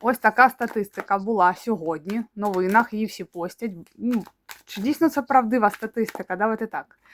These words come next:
Чи дійсно це правда, що шістдесят три відсотки готові терпіти війну? Скільки потрібно? Чи дійсно це правда? Десятка жезлів. Звісно, ні. Ну, звісно, ні.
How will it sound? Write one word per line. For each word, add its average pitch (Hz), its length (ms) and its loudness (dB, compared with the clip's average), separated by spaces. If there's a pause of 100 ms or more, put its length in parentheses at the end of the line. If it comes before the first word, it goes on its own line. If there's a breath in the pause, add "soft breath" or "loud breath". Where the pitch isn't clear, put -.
(120)
Чи 214 140 -4
дійсно 262 420 2
це 220 140 -4
правда, 262 380 6
що 220 240 -6
шістдесят 196 340 -8
три 214 120 -4
відсотки 262 500 -4
готові 220 300 -2
терпіти 196 400 -10
війну? 156 300 -8 (420)
Скільки 240 380 -4
потрібно? 165 460 -6
Чи 208 160 -10
дійсно 240 300 -6
це 220 120 -8
правда? 139 460 0 (960 soft breath)
Десятка 359 460 4
жезлів. 226 460 2
Звісно, 277 440 0
ні. 190 260 -2 (760)
Ну, 208 120 -4
звісно, 247 500 2
ні. 190 440 2